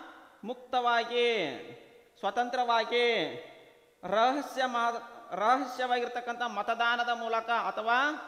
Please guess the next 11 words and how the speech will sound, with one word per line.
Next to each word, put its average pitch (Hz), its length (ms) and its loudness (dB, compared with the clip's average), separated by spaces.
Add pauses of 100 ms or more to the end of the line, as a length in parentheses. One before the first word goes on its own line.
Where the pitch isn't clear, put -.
(380)
ಅದನ್ನ 220 220 -2
ಏನ್ 233 160 -4
ಮಾಡ್ತಾರ, 233 300 0
ಯಾರಿಗೂ 220 300 2
ಬಹಿರಂಗ 220 360 0
ಪಡಿಸಲ್ಲ. 208 420 0 (560)
ರಹಸ್ಯ 247 420 -2
ಮತದಾನದ 233 560 0
ಮೂಲಕ 226 400 -2 (1040)
ನಾವು 247 180 2
ಅಭ್ಯರ್ಥಿಗಳನ್ನ 240 640 2